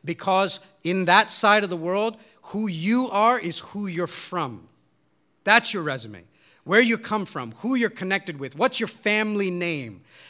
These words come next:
That's the thing that mattered more than anything else in the world, is the honor of your family name. And so if you were putting forth your resume, what do you do with your resume?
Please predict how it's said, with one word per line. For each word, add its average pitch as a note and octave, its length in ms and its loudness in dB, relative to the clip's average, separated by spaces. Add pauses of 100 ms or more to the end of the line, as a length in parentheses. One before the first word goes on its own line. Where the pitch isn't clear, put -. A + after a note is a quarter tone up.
That's A3 260 4
the A3+ 140 0
thing A3+ 220 0
that G3+ 140 2
mattered A3 300 4
more A3 240 -2
than A3 140 -2
anything C4 500 0
else A#3+ 200 0
in G3 80 -6
the F3+ 80 -6
world, D#3 300 -4 (220)
is D3 260 -10 (160)
the E3+ 220 -6
honor A#3+ 400 4
of E3+ 180 -4
your F3+ 160 -4
family F3 460 -2
name. C3 280 -6 (240)
And E3+ 160 -4
so F#3 200 -2
if E3+ 200 -6
you A3+ 240 2
were D4 100 4
putting A#3 360 -2
forth G#3 400 -4
your G3 240 2
resume, D3+ 640 0 (640)
what A3+ 120 4
do C4 60 2
you B3+ 60 2
do G#3+ 160 -2
with G3 140 -2
your F3+ 180 -2
resume? A#2+ 420 -8